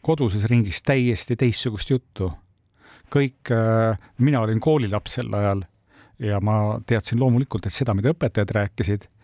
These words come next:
seda me õpilastena omavahel seejärel edasi ei rääkinud, seepärast et meie, meie maailm oli juba täiesti teistsugune.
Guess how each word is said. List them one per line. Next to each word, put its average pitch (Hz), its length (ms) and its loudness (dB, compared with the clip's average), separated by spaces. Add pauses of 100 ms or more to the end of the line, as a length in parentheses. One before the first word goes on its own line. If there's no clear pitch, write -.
(240)
seda 131 240 0
me 107 280 2
õpilastena 110 520 0
omavahel 104 640 0
seejärel 110 380 2
edasi 107 340 0
ei 120 80 2
rääkinud, 95 520 -2 (420)
seepärast 113 360 -4
et - 140 -14
meie, 117 240 4
meie 139 300 2
maailm 110 320 2
oli 117 120 2
juba 110 140 -2
täiesti 120 340 0
teistsugune. 95 560 -2